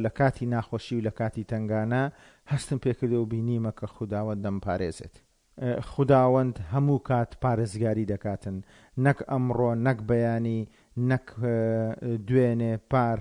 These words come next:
هەموو کاتێ خوداوەند لە ژیانی تۆدا هەیە و پارێزگاری تۆ دەکات. بۆیە کاتێک، ئە، کە، ئە، حەزرەتی داوتیش دەڵێتن:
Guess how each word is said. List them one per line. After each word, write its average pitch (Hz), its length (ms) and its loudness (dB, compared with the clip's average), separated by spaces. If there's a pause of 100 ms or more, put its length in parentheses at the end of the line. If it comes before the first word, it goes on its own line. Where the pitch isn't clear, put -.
(180)
هەموو 143 300 2
کاتێ 120 320 0
خوداوەند 113 520 -2
لە 110 140 0
ژیانی 110 460 -2
تۆدا 110 320 0 (120)
هەیە 120 260 4
و 110 80 -6 (320)
پارێزگاری 107 720 4
تۆ 110 100 0 (100)
دەکات. 113 280 -2 (400)
بۆیە 147 520 8 (500)
کاتێک، 147 500 6
ئە، 135 220 6 (480)
کە، 131 140 6 (380)
ئە، 131 100 2 (260)
حەزرەتی 131 440 2
داوتیش 127 460 2
دەڵێتن: 120 420 0